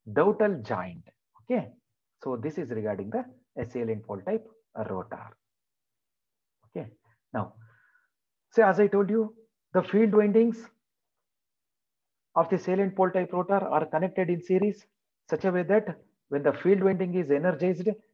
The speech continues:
then adjacent poles will have an opposite polarity, north pole and south poles. So in order to reduce the effect of hunting, which is called as the momentary speed fluctuations,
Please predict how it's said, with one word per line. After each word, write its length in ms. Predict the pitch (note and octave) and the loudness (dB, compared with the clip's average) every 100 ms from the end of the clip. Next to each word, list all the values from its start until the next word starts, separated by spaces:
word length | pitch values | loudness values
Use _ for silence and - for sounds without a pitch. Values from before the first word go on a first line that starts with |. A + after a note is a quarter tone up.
| _ _ G#2+ | _ _ 2
then 300 | E3+ G#3 - - - | 4 4 -2 -8 -2
adjacent 560 | B2 B2+ F#3 F#3 E3+ | 0 2 0 0 -4
poles 280 | E3+ F#3+ F#3+ | 0 0 0
will 160 | E3+ D#3+ | -2 2
have 160 | D3+ | 4
an 240 | F#3+ B3 - - _ | 4 2 -4 -16 _
opposite 500 | F#3+ G#3 F#3+ D#3 - | 2 4 2 0 0
polarity, 480 | A#2 G#2+ F#2+ - - _ | -2 0 -2 -6 -16 _
north 300 | C3+ D3+ D3+ | 0 0 0
pole 180 | - D3 | 0 2
and 180 | F3 B3 - _ _ _ | 2 -2 -10 _ _ _
south 240 | - G2+ - | -4 -4 -6
poles. 340 | F2 E2 _ - _ _ _ _ _ _ _ _ _ | -14 -14 _ -20 _ _ _ _ _ _ _ _ _
So 320 | - A3+ A3+ - _ _ - | 0 0 0 -8 _ _ 0
in 120 | G3 | 4
order 220 | A3+ A3 | 4 4
to 120 | F#3+ | 4
reduce 400 | D3+ D#3 G#3 A#3 F#3 | 2 2 4 4 4
the 240 | G#3+ D#3 | 2 2
effect 280 | D3+ G#3 G#3+ | 0 0 2
of 140 | G#3+ - | 2 2
hunting, 440 | F#3 G#3 D#3 A2+ - - | -2 0 -2 -4 -8 -10
which 160 | C3+ E3 | -8 -8
is 100 | - | -4
called 220 | E3+ F3 | -2 -2
as 100 | D#3 | 0
the 100 | F#3+ | 0
momentary 640 | F3 G#3 G#3 G3 G3+ F#3+ | 2 2 2 0 -2 -4
speed 420 | - _ G#3 G#3 G3 | -6 _ -4 -2 -2
fluctuations, 800 | F#3+ G3+ - D#3 G#2+ F#2+ F#2 - | -2 -6 -2 0 0 -4 -12 -16